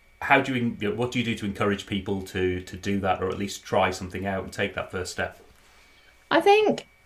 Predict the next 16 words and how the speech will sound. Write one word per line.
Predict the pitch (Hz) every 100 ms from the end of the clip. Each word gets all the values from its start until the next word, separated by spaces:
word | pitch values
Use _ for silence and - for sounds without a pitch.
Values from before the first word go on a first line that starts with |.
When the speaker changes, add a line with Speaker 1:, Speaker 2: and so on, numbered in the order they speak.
| -
Speaker 2:
I | 254
mean, | 294
I | 302 302
would | 330
just | - 277 -
say, | 226 214 214 208 196 147 _ -
you | 214
know, | 196
do | 190 -
you | 220
want | 226 220 -
to | 208
stay | - 202 190
where | 196 185
you | 180 180 180
are? | 170 147 139 143